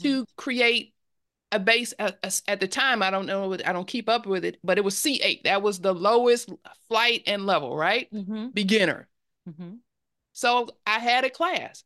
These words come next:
Speaker 1: that
Speaker 2: Mm.
Speaker 1: focused only on people whose goal was to be able to get into a C eight team.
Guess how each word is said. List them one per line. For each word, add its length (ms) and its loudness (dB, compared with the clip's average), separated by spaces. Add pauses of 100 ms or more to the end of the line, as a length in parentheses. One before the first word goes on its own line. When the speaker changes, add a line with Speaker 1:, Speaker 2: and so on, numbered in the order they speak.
Speaker 1:
that 380 0
Speaker 2:
Mm. 60 -20
Speaker 1:
focused 400 0 (100)
only 380 2
on 160 2
people 440 0
whose 260 -10
goal 260 4 (300)
was 500 2 (460)
to 180 -2
be 240 4
able 300 2
to 160 -4
get 240 0
into 340 -4
a 60 -4
C 280 -4
eight 240 -2
team. 360 -10